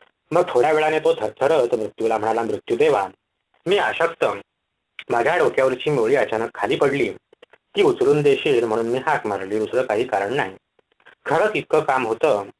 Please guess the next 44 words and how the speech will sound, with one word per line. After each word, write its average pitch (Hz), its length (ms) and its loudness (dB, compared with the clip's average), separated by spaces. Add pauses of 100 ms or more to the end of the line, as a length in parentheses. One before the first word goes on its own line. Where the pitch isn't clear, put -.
(280)
आणि 131 200 0
यात 123 400 0
जर 131 200 0
मी 151 120 0
तुझा 131 220 0
अपमान 120 380 -2
केला 143 200 2
असं 135 160 0
तुला 131 180 0
वाटत 117 300 0
असेल 98 300 -8 (640)
तर 175 60 2
मी 190 140 2
तुझ्या 143 220 4
पाया 107 260 0
पडतो, 110 380 0
मला 107 220 0
क्षमा 104 340 -6
कर 117 240 0 (560)
व 139 60 4
आलास 143 420 0 (100)
तसाच 110 320 -2 (100)
कृपा 113 300 -2
करून 117 280 0
माघारी 104 380 0
जा." 107 160 -2 (500)
तात्पर्य, 120 460 0 (500)
मृत्यूविषयी 156 720 2
थट्टेने 139 460 0
बोलण्याची 117 440 0
काही 110 240 -2
लोकांना 110 360 -2
सवय 123 320 0
असते. 110 420 -4 (640)
थोडेसे 175 420 2
संकट 120 300 -2
आले 127 300 0
की 131 180 -6
मरण 123 300 0
येईल 139 420 0
तर 123 100 2
बरे 151 220 2
असे 104 240 0
म्हणतात, 104 400 -2